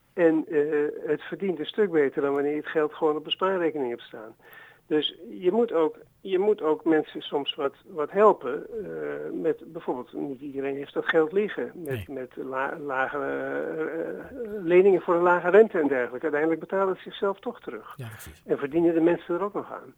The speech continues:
Speaker 1: Dus als ze ook in die zin zitten, denk je heel goed. Ik weet dat men op dit moment bezig is om echt heel structureel na te denken over hoe we hele wijken van het gas af kunnen koppelen. Hè? Ook hier in, in,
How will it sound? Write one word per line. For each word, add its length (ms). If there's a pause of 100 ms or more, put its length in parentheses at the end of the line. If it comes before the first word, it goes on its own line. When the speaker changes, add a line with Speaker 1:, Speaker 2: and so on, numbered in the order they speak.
(480)
Speaker 1:
Dus 200 (120)
als 240
ze 160 (100)
ook 160
in 80
die 160
zin 160
zitten, 280
denk 200
je 80
heel 120
goed. 260
Ik 140
weet 440 (120)
dat 280
men 260
op 120
dit 160
moment 380
bezig 380
is 220
om 220 (800)
echt 260 (180)
heel 220
structureel 540
na 300
te 80
denken 400
over 340 (360)
hoe 180
we 100
hele 220
wijken 380
van 180
het 100
gas 260
af 180
kunnen 260
koppelen. 400
Hè? 300
Ook 140
hier 360
in, 340
in, 380